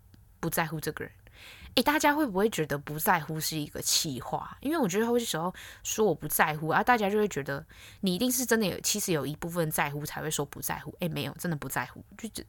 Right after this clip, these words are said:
真的完全想说干我屁事的那种感觉。大家应该有听得懂吧？那这集呢，标题要下什么？我也是要再思考。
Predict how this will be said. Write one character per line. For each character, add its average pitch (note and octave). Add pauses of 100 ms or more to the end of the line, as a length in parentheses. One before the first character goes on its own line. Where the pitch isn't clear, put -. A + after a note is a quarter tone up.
(100)
真 F#3+
的 F3+
完 C#3+
全 C3
想 -
说 - (840)
干 D#3+
我 C#3+
屁 C#3
事 -
的 C3+
那 D#3
种 D#3
感 -
觉。 A#2+ (1120)
大 G3+
家 F#3
应 F#3
该 F#3 (500)
有 D#3
听 F3
得 E3
懂 -
吧？ - (260)
那 C4
这 A#3
集 D#3
呢， D#3
标 F#3+
题 -
要 D3
下 D#3
什 -
么？ -
我 F3
也 -
是 D#3
要 D3
再 D#3
思 -
考。 -